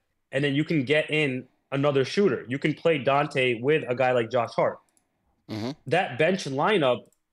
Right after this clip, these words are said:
Speaker 1: it didn't have any offense in it. You know, you had
Speaker 2: Yeah.
Speaker 1: Flynn, you had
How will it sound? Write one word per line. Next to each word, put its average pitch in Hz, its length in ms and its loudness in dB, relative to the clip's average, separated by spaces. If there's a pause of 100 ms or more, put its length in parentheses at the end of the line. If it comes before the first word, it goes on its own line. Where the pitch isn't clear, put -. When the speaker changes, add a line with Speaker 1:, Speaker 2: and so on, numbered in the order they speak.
(320)
Speaker 1:
it 160 140 -2
didn't 196 220 -2
have 196 180 0
any 185 180 -2
offense 190 440 -2
in 117 80 -4
it. 98 200 -8
You 135 120 -4
know, 151 80 2
you 147 160 2
had 156 200 0
Speaker 2:
Yeah. 90 100 -4
Speaker 1:
Flynn, 190 340 2
you 147 100 0
had 147 140 2